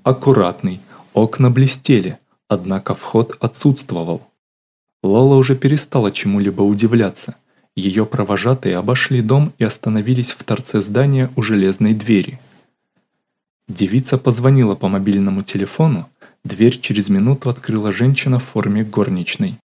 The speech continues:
«Это гостиница?» удивилась Лола. «Ну да, новая. Совсем недавно её построили финны», объяснил мужчина голосом маркиза.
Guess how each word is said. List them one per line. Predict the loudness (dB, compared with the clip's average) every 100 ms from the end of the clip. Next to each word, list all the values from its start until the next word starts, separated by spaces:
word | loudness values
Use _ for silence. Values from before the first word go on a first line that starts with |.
| _ _ _ _ _ _ _
«Это | -4 -4 -2 0 0
гостиница?» | 0 -2 -2 0 4 4 4 -4 -6 _ _ _ _ _ _ _ -14
удивилась | -6 -2 2 2 0 -2
Лола. | 0 0 0 -6 _ _ _ _ _ _ _
«Ну | 2 4
да, | 4 2 -2 _ _ _
новая. | 2 2 2 0 -2 -10 _ _ _ _ _
Совсем | -4 -4 0 2 6
недавно | 6 4 4 4 4
её | 4 4 2
построили | 2 -4 2 4 6 6
финны», | 2 2 2 0 -6 _ _ _ _ _ _ _ _
объяснил | -6 -2 -2 0 0 2
мужчина | 0 -2 0 2 2
голосом | 2 0 -2 -2 -2 0
маркиза. | 0 -2 -2 -4 -4 -6